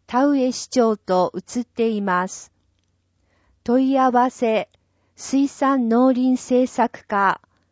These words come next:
電話八二零の六五六八。リネットジャパンリサイクルと連携協定締結。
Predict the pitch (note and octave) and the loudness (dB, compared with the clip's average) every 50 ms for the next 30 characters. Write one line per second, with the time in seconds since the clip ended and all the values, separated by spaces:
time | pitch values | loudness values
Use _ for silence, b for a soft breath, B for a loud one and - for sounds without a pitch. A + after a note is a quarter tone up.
0 | _ _ _ _ _ - F3 A3 A#3+ C4 C4 B3+ B3 A#3+ A#3 A3+ A3+ A3 - - | _ _ _ _ _ -6 -2 0 2 4 4 4 2 2 2 2 2 0 -2 -4
1 | _ _ _ _ _ _ _ - - A3 - - - C#4 C#4 C4+ C#4 C#4+ C#4 B3+ | _ _ _ _ _ _ _ -14 -12 -12 -8 -4 -2 0 0 2 2 2 2 0
2 | A#3 F#3+ A3+ B3+ B3+ A#3 A3+ G#3+ G#3 G3 F#3 F3+ F3+ E3+ - - _ _ - - | 0 2 2 2 2 2 0 -2 -2 -2 0 0 0 -2 -4 -8 _ _ -6 -4
3 | G#3 G#3+ - C#4 C#4 C4 B3 C#4 C4 B3+ A3+ F#3+ D#3+ F#3 F#3+ G3+ - - A#3+ A3 | -4 -2 -2 -2 -2 0 2 2 4 4 2 0 0 -2 -4 -4 -4 -6 -6 -4
4 | G3+ A#3 G#3 _ - - G3+ G3+ F#3+ - - _ _ _ _ _ _ _ _ _ | -4 -6 -8 _ -12 -12 -10 -8 -10 -10 -12 _ _ _ _ _ _ _ _ _
5 | _ _ _ _ _ _ _ _ _ _ _ _ _ _ _ _ _ _ _ _ | _ _ _ _ _ _ _ _ _ _ _ _ _ _ _ _ _ _ _ _
6 | _ _ _ - G3 A3 A#3+ B3 C#4 C#4 C#4+ C4 - _ _ - G3 F#3 G3 F3 | _ _ _ -12 -8 -4 -2 0 0 0 0 -2 -6 _ _ 0 2 2 2 0
7 | E3+ - A3+ G#3+ - - C4 B3+ C4+ C4+ B3 A#3+ A#3+ B3 - - - C4 C4 C4+ | -2 -4 -4 -4 -2 0 -2 0 0 -2 -4 -4 -6 -8 -6 -4 -2 -2 0 -2
8 | C4 _ - A#3 A3 A3 G#3+ - - G3 F#3 F3+ F3 E3+ - _ _ _ _ _ | -4 _ -6 -4 -4 -4 -4 -4 -2 0 2 2 2 0 -2 _ _ _ _ _
9 | _ - F#3 A3 B3 C4 C4 B3+ - - C4+ C4+ C4+ B3 - - B3 A#3+ A#3+ B3+ | _ -6 -4 -2 -2 -2 -4 -4 -4 -4 -2 -2 -2 -4 -4 -2 0 0 0 0
10 | A#3+ _ - A#3 A3+ A3 A3+ - - A#3+ A3 A3+ A3+ - - A3+ G#3+ - _ - | -2 _ -2 -2 0 -2 -2 -4 -4 -2 -2 -2 -2 -4 -4 -6 -6 -6 _ -6
11 | G3+ G3+ G3 F#3 - | -4 -4 -4 -4 -6